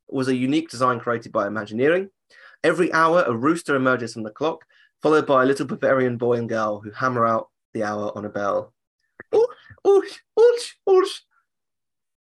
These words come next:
Don't know why they make that noise, but they do. Um,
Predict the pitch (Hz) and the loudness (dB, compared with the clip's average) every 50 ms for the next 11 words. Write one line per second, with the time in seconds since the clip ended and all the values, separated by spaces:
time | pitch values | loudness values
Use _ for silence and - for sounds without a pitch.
0 | - - 135 123 110 113 117 113 110 107 110 110 85 - 135 156 160 165 165 160 | -6 -4 -2 -2 0 2 2 2 2 2 0 0 0 0 2 2 2 2 0 -4
1 | - - - - - 95 - - 135 147 156 160 165 170 - _ _ _ _ _ | -10 -14 -14 -14 -14 -14 -6 -4 -4 -2 -2 -4 -6 -8 -14 _ _ _ _ _
2 | _ _ _ - - - - _ _ _ _ _ _ _ 123 123 127 127 127 127 | _ _ _ -20 -20 -20 -20 _ _ _ _ _ _ _ -2 0 2 2 2 2
3 | 127 - - | 0 -2 -6